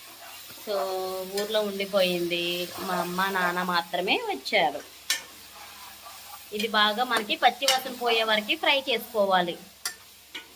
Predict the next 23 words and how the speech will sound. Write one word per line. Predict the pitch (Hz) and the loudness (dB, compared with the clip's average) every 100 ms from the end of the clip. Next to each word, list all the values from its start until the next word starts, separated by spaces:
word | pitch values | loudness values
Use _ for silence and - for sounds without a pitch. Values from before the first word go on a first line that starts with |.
| - - - - _ _ _ - - | -20 -20 -20 -20 _ _ _ -20 -6
ఫ్రెష్గా | - 233 - 247 226 277 | 2 2 4 2 6 6
ఉన్నటువంటి | 254 233 220 214 202 196 214 | 6 4 2 4 2 2 2
కరివేపాకును | - 190 190 214 214 196 190 185 | 6 8 8 6 8 6 6 4
కూడా | 190 208 | 6 6
మనం | 214 202 | 4 4
యాడ్ | 180 180 208 | 4 2 2
చేసుకుంటే | 196 - 190 185 233 370 - - - - | -2 -2 -2 4 4 4 0 -16 -12 4
మంచి | 240 262 262 349 | 6 6 2 0
స్మెల్ | - 277 240 254 | 2 4 4 6
ఉంటుందండి | 262 254 214 190 185 185 220 240 | 4 6 4 6 4 4 0 -2
చికెన్ | 233 - 220 | -4 2 2
కర్రీలోకి. | 220 208 196 190 190 185 - 294 415 - - - - - - 220 226 | 4 4 4 6 6 6 4 2 2 -6 -12 -12 -14 -14 -6 -2 4
మా | |
హస్బెండ్కి | 226 240 240 226 262 262 | 4 6 4 4 2 2
అయితే | 247 254 | 0 0
నచ్చదండి, | 226 196 - 240 202 180 | 0 0 4 6 8 6
కాకపోతే | 180 190 190 - 202 240 302 294 190 | 4 2 2 2 4 6 4 2 2
అందరూ | 180 185 208 | 4 6 6
తింటారు | 226 208 208 196 | 6 6 6 6
కాబట్టి | 196 180 180 175 359 - | 6 6 4 2 -2 4
యాడ్ | 202 170 - | 6 6 4
చేసేసాం. | 170 160 151 - 156 - - - - - - - - - - - - - | -2 0 0 -4 -10 -12 -20 -20 -20 -20 -20 -20 -20 -12 -12 -12 -14 -6
ఇప్పుడైతే | 247 254 254 240 233 285 392 381 | -4 2 6 6 6 6 6 4